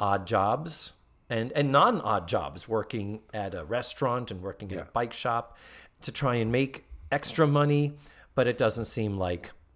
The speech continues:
Speaker 1: it's really going to work. And then
Speaker 2: She's, like, selling clothes. She's taking kids typing.
Speaker 1: Yeah,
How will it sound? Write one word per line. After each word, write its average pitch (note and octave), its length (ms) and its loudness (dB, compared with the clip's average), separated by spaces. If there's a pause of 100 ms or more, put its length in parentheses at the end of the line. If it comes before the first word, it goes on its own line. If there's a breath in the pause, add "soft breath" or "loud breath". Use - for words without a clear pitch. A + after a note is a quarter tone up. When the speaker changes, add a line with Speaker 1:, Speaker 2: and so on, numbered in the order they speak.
(140)
Speaker 1:
it's - 240 -8
really F2+ 260 -4
going F2 360 -6
to - 160 -10
work. A#2 460 0 (380 soft breath)
And C3+ 220 2
then A#2+ 340 2 (460)
Speaker 2:
She's, - 200 -12
like, G2+ 120 -8
selling F2+ 360 -2
clothes. G#2 600 2
She's - 220 -10
taking E2+ 400 -8 (480 soft breath)
kids G2 320 -6
typing. F#2+ 760 -4
Speaker 1:
Yeah, G2+ 220 2